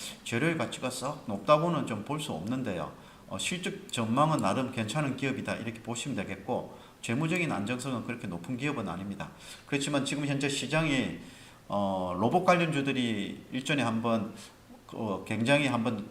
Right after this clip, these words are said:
쭉 주도 테마로 한번 올랐다가 이번에 한번 조정을 거쳤기 때문에 한번 지수가 뭐 안정을 되찾고, 어, 코스닥 개별 종목들이 올라간다면 이런 티피씨 같은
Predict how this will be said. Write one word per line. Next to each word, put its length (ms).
쭉 320
주도 300
테마로 440
한번 360
올랐다가 880
이번에 480
한번 220
조정을 680
거쳤기 460
때문에 500
한번 360
지수가 840
뭐 140
안정을 480
되찾고, 840
어, 280
코스닥 560
개별 300
종목들이 440
올라간다면 880
이런 200
티피씨 420
같은 480